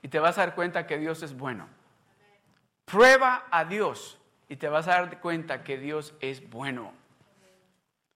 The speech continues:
Que el Dios que nosotros servimos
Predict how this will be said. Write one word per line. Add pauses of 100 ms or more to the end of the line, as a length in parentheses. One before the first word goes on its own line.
(120)
Que
el
Dios (360)
que
nosotros
servimos